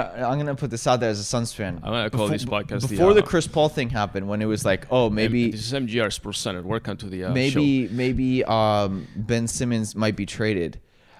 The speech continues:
Speaker 1: I was totally open to DeAndre Ayton for Ben Simmons. Now, unfortunately, they already have a center, so it would never
Speaker 2: Yeah.
Speaker 1: happen.
Speaker 2: All right, but
Speaker 1: But
Speaker 2: let me
Speaker 1: Booker and Simmons, that would be a match made in heaven.
Speaker 2: Okay,
Speaker 1: Oh my
Speaker 2: so,
Speaker 1: God.
Speaker 2: so, um, let me ask about the Clippers,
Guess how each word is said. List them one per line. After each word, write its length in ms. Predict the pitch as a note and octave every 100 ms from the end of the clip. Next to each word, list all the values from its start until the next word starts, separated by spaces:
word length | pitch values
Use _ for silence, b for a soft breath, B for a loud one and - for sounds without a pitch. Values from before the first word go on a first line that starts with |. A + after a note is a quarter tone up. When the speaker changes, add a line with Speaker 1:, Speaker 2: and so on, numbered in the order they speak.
| b _
Speaker 1:
I 120 | A#2+
was 200 | C3+ C#3+
totally 600 | - - C#3 B2+ C3 B2+ -
open 480 | G#2+ A2 G2+ F2 E2 b b b -
to 120 | A2
DeAndre 580 | G2+ G#2+ G#2 A2+ A2 G#2
Ayton 240 | G#2 F#2
for 160 | - F2+
Ben 240 | F#2 F2+
Simmons. 400 | - F#2 D2+ D2+
Now, 120 | G#2
unfortunately, 560 | G2+ - E3+ - D3 A2
they 120 | A#2
already 160 | D#3 C3+
have 140 | B2+
a 60 | G#2
center, 440 | - G#2 D#2 D#2+ -
so 260 | A#2+ A2
it 40 | A2
would 100 | B2+
never 200 | B2+ A#2
Speaker 2:
Yeah. 40 | A2
Speaker 1:
happen. 360 | G2 - - - -
Speaker 2:
All 100 | A2
right, 100 | G#2
but 140 | -
Speaker 1:
But 60 | C3+
Speaker 2:
let 120 | B2
me 200 | C3+ C3
Speaker 1:
Booker 520 | B2 A2+ E3+ F3+ G#3+
and 120 | E3 C3
Simmons, 600 | - D3+ E3+ G3+ - D3
that 180 | C#3+ E3
would 140 | F3+ D3+
be 260 | D#3+ C#3 B B B B -
a 120 | C3
match 380 | B2+ C3+ D3+ D3+
made 160 | D3
in 80 | C#3
heaven. 440 | C3+ C#3+ D#3 B2+ - - - -
Speaker 2:
Okay, 180 | -
Speaker 1:
Oh 20 | B2+
my 100 | A#2
Speaker 2:
so, 160 | B2+
Speaker 1:
God. 100 | C3
Speaker 2:
so, 440 | C#3 D3 B2+ A#2 - - - A2+
um, 400 | A2 G#2+ G2+ G2+ - - -
let 160 | B2+ C3
me 80 | D3
ask 180 | C3+
about 140 | B2 A#2
the 80 | G2+
Clippers, 600 | - A#2+ - - -